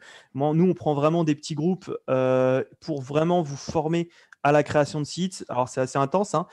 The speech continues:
mais voilà, au final, en deux jours, voilà ce qu'il en ressort.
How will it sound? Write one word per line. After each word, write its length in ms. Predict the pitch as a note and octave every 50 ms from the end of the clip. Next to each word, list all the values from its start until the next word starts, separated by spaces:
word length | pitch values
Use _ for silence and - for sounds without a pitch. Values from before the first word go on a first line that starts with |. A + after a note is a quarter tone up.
| - - _ _
mais 100 | C3 C3
voilà, 220 | C#3 D3+ C#3 A#2+ A2+
au 100 | A2+ -
final, 400 | - - D3 D3+ E3+ F3+ E3+ C#3
en 140 | C3 C#3 C#3
deux 100 | C#3+ C3+
jours, 240 | C3 E3+ F#3+ F3+
voilà 160 | D#3 C#3 D#3 D#3+
ce 80 | -
qu'il 140 | - - C#3
en 60 | C3
ressort. 400 | - - - D#3 E3+ F#3 - -